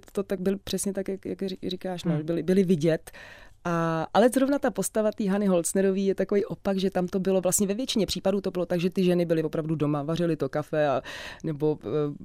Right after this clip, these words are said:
Speaker 1: starali se o ty, když tam měli ty schůzky a ty dizidenti a tak, ale, eh,
Speaker 2: Hmm.
Speaker 1: nebo hlídali děti, Jitka Boková.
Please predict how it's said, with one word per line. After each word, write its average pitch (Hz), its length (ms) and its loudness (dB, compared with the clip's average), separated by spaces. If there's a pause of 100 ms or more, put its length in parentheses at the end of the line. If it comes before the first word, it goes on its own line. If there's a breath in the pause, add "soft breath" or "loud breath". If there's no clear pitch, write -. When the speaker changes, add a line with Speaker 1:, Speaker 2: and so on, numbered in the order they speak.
(480)
Speaker 1:
starali 165 420 0
se 160 140 0
o 101 80 0
ty, 156 140 -4
když 156 280 -8
tam 160 140 -4
měli 160 220 -2
ty - 220 -4
schůzky 170 680 -2
a 143 40 -8
ty 160 120 -6
dizidenti 156 460 -4
a 160 40 -6
tak, 156 200 -6
ale, 170 240 -2 (460 loud breath)
eh, 147 40 -8 (440)
Speaker 2:
Hmm. 147 120 -2
Speaker 1:
nebo 156 180 0
hlídali 151 320 2
děti, 160 260 -2
Jitka 160 240 -2
Boková. 151 440 -4